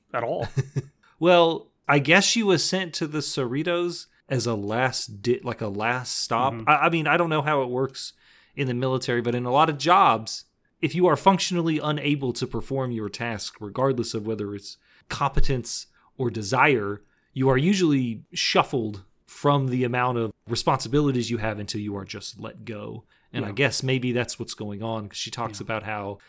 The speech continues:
Speaker 2: she was a top dog on a starship. She was in command. She hated it.
Speaker 1: Right. She's been demoted a few times. So
Speaker 2: Yeah.
Speaker 1: it's her fifth ship, she said.
Speaker 2: Yeah.
Speaker 1: Yeah.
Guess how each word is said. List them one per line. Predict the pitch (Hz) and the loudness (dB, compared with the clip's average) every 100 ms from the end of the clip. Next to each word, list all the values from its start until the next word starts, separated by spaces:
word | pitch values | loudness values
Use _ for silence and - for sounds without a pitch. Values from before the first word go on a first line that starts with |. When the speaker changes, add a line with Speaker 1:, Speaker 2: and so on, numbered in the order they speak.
| _ - | _ -6
Speaker 2:
she | 143 | -4
was | 117 117 143 143 131 127 - | -2 4 6 6 4 -2 -6
a | 143 | -6
top | 131 135 143 | -2 0 0
dog | 131 131 127 127 | 2 2 4 2
on | 120 | -2
a | 113 | -6
starship. | - 135 131 - 131 123 _ _ _ | -4 -2 -2 0 0 0 _ _ _
She | - - | -10 -6
was | 107 135 139 | 0 2 2
in | 139 | 0
command. | 139 127 123 123 120 117 117 - | -2 -4 -4 -4 -4 -6 -8 -8
She | 123 104 | -6 0
hated | 120 117 113 | 2 4 2
it. | 113 110 _ _ - | 0 -2 _ _ -18
Speaker 1:
Right. | 117 113 117 | -16 -16 -12
She's | - 131 | -8 -4
been | 139 | -2
demoted | 131 120 120 120 117 | -2 2 2 2 -2
a | |
few | 110 123 | -6 -8
times. | 110 123 113 113 110 - _ _ | -4 -2 -2 -4 -8 -12 _ _
So | - - 98 | -18 -16 -14
Speaker 2:
Yeah. | 110 107 98 _ | -12 -14 -18 _
Speaker 1:
it's | - | 0
her | 156 | 2
fifth | 135 - 160 | 2 0 0
ship, | - - 160 170 - | 0 -2 -4 -4 -12
she | 170 | -10
said. | 156 170 160 165 _ - | -8 -8 -10 -14 _ -14
Speaker 2:
Yeah. | 117 120 147 _ | -12 -12 -14 _
Speaker 1:
Yeah. | 120 | -12